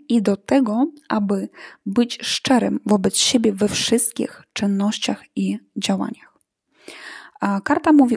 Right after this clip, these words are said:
o tym, że przyszedł czas porzucić wszystko, co nieautentyczne. I rada, podpowiedź, karta Słońca.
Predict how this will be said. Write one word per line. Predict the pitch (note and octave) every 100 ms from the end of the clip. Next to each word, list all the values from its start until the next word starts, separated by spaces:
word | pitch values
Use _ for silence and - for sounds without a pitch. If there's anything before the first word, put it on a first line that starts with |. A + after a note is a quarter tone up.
| -
o | G3
tym, | - - - - - - - - - _ _
że | G3 G3
przyszedł | - B3+ E4+ -
czas | A#3 A3 -
porzucić | A3 G3+ G3 - G3+ -
wszystko, | - G3 F#3 - - -
co | - - G3+ - -
nieautentyczne. | G3 G3 - G3 G3 G3 F#3 - - - - - - - _ _ _ _ _ _ _ _ _ _ _ _ _ _ _ _ _ - - _ _ _ _ _ _ _ G#3
I | G#3 G#3 G#3
rada, | G#3+ C4+ F4+
podpowiedź, | - G#3 - C#4 A#3 -
karta | A3 A3+
Słońca. | A3 - B3+ G#3 -